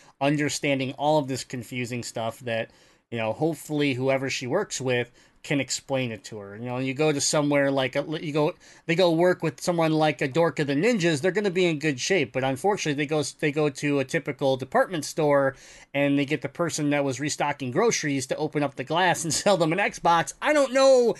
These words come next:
if that experience is gonna work out for them. So,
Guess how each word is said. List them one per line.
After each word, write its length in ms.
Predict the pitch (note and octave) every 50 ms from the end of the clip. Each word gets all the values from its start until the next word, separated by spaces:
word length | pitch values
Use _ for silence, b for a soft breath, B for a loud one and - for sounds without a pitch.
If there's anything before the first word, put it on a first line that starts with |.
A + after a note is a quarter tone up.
| B D#3+ B
if 120 | G3 F#3 F3
that 140 | G#3+ G#3
experience 460 | G3+ - - - - G#3+ A3 G#3+ E3+ D#3
is 120 | D#3+ C#3+
gonna 180 | E3+ F3+ E3+ D#3+
work 220 | D#3+ D#3 D3 -
out 200 | D#3+ D#3+ D#3 C3+
for 120 | - C3+
them. 240 | G#2 A2 G2+ - - B B B B B _ -
So, 360 | - - D#3+ D3 C#3+ B2